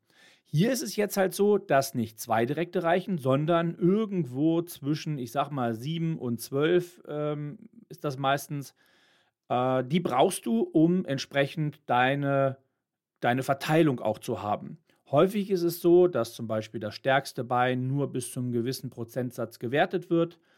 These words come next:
Und es müssen natürlich auch aktive Beine sein, um überhaupt befördert werden zu können.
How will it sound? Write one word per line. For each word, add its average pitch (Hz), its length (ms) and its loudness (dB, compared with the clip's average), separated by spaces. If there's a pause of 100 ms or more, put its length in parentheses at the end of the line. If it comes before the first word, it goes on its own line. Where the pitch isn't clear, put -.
(120)
Und 151 240 -4
es 147 180 -2
müssen 180 180 0
natürlich 175 320 0
auch 170 180 -2
aktive 170 540 -2
Beine 104 320 -2
sein, 113 360 -2
um 139 380 -2 (200)
überhaupt 147 560 0
befördert 151 460 4
werden 104 220 -6
zu 113 120 -14
können. 98 360 -14